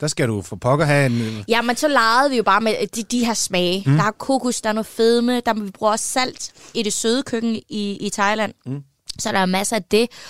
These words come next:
Speaker 2: Og den her friskhed og frugt, altså. Øh, og når vi får frugt derhjemme, der ikke lige er det sjoveste, så,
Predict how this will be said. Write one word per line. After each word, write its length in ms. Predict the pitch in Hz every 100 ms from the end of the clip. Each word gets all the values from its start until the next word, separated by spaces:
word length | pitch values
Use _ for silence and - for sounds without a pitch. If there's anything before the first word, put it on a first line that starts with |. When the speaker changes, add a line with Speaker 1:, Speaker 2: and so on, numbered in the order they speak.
| -
Speaker 2:
Og 120 | -
den 120 | 233 220
her 80 |
friskhed 680 | 208 - 247 254 - 254 226
og 120 | 185
frugt, 420 | - - 247 - -
altså. 200 | 170 190 - _ - - -
Øh, 760 | 208 190 185 175 170 170 165 165 170 196 _
og 80 | -
når 80 | 214
vi 100 | 208
får 140 | 226
frugt 340 | 202 - 240 -
derhjemme, 240 | 214 208 -
der 60 |
ikke 300 | - 214 233
lige 180 | 220 220
er 80 | 202
det 100 | 196
sjoveste, 560 | - 208 247 285 -
så, 220 | 233 233